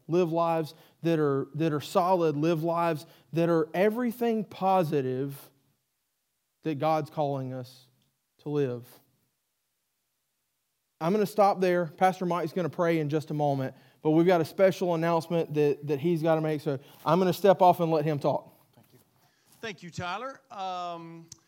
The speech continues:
Speaker 2: many of you may not know this. If you've been around a long time, you may be somewhat familiar, but Grace Community Church is twenty-five years old. Twenty-five years old. In fact, in April of next year, we'll be twenty-six years old.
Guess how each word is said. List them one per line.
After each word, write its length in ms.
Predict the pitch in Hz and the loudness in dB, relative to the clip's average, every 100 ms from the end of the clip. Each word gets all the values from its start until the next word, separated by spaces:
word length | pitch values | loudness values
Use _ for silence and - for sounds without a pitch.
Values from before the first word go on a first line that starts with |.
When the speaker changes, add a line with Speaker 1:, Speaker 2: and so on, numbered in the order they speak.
| _ _ _ | _ _ _
Speaker 2:
many 220 | 233 339 | -18 -14
of 60 | 269 | -14
you 80 | 214 | -14
may 140 | 208 | -14
not 220 | 202 185 | -12 -12
know 180 | 165 185 | -12 -14
this. 420 | 165 143 156 175 | -14 -14 -14 -18
If 80 | - | -20
you've 80 | 147 | _
been 100 | 151 | -18
around 260 | 143 143 170 | -16 -14 -16
a 40 | |
long 200 | 160 139 | -16 -18
time, 340 | 139 143 147 143 | -18 -18 -18 -18
you 100 | 143 | -18
may 380 | 143 156 196 | -18 -16 -16
be 240 | 170 156 143 | -18 -18 -20
somewhat 540 | - 170 165 147 131 | -20 -20 -18 -18 -18
familiar, 420 | - 117 127 123 139 | -20 -20 -14 -12 -12
but 180 | 135 | -16
Grace 320 | 123 165 220 - | -16 -16 -16 -18
Community 400 | 240 220 190 180 | -18 -18 -18 -18
Church 340 | 175 170 - | -18 -18 -18
is 140 | 131 _ | -20 _
twenty-five 880 | - 190 208 208 - 180 170 175 156 | -20 -20 -20 -20 -14 -12 -10 -12 -14
years 260 | 165 156 160 | -18 -18 -18
old. 300 | 170 131 _ _ _ _ _ _ | -18 -20 _ _ _ _ _ _
Twenty-five 500 | - 185 180 185 160 | -20 -18 -14 -12 -12
years 180 | 160 147 | -14 -16
old. 220 | 151 123 | -16 -16
In 100 | 131 | -20
fact, 400 | 139 160 156 - | -14 -14 -14 -16
in 160 | 160 165 | -18 -16
April 560 | 185 220 - 202 151 151 - | -16 -16 -14 -16 -16 -20 -20
of 160 | 147 | -20
next 500 | 151 190 247 - - | -16 -16 -16 -20 -20
year, 380 | 151 135 139 185 _ _ _ _ - | -20 -16 -16 -18 _ _ _ _ -20
we'll 80 | |
be 100 | 156 | -20
twenty-six 800 | 165 - 202 208 190 - 202 - | -20 -20 -20 -20 -20 -20 -20 -20
years 240 | 180 160 151 | -20 -20 -18
old. 300 | 190 165 | -18 -18